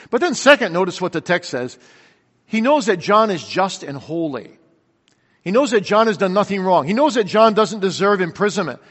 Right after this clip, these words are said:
He's a righteous man. He's a holy man. He's a prophetical messenger of God.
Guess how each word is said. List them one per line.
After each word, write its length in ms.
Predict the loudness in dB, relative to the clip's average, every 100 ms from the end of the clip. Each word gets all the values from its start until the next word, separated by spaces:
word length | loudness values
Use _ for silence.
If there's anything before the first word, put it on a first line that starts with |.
| _
He's 160 | -8 -4
a 40 |
righteous 520 | 2 6 6 4 -6 -4
man. 260 | -4 -6 -10 _ _
He's 180 | -6 -2
a 80 | -2
holy 380 | 2 4 4 2
man. 320 | 0 -4 -6 _ _ _ _ _ _ _ -8
He's 160 | -4 -2
a 80 |
prophetical 720 | 0 0 0 4 4 4 2 -2
messenger 640 | 0 0 0 -4 -6 -10 _ -12
of 140 | -8
God. 460 | 2 4 4 2